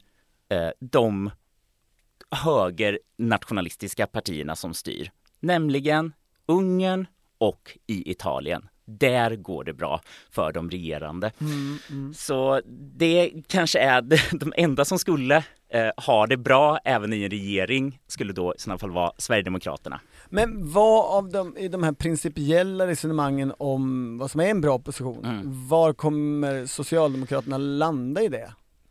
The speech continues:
Speaker 2: Då?
Speaker 1: O-, o-, om de ska liksom försöka vara s-, de, de bästa, eh, få högst betyg av statsvetarna.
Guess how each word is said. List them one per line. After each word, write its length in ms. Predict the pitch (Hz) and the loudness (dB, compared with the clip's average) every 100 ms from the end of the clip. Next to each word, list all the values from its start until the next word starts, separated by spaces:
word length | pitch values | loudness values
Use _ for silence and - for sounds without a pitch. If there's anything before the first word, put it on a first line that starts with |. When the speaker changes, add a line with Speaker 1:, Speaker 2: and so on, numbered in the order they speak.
| _ _ _ _ | _ _ _ _
Speaker 2:
Då? 160 | - 131 | -8 -4
Speaker 1:
O-, 360 | - - - | -4 -4 0
o-, 40 | 180 | 2
om 140 | 180 165 | 4 2
de 100 | 160 | 2
ska 200 | 170 143 | 0 -2
liksom 400 | 143 147 139 131 | -2 2 2 0
försöka 440 | - 139 143 127 127 | -4 0 2 4 4
vara 360 | 123 120 113 | 6 6 6
s-, 200 | 117 - - | 2 -2 -6
de, 240 | 123 127 | -2 0
de 160 | 117 127 | 2 2
bästa, 540 | 139 - - 117 110 107 - _ | 2 0 0 6 6 4 0 _
eh, 500 | 110 101 101 98 92 76 - 87 90 - 127 - _ - | 0 2 2 0 -2 -8 -20 -18 -18 -18 -20 -20 _ -18
få 200 | - 143 | 0 2
högst 320 | 131 160 - | 4 0 -2
betyg 400 | 131 135 120 123 | -6 -4 -4 -2
av 80 | 120 | -2
statsvetarna. 840 | - - - 127 110 - 127 147 | 2 0 0 -2 -2 0 2 2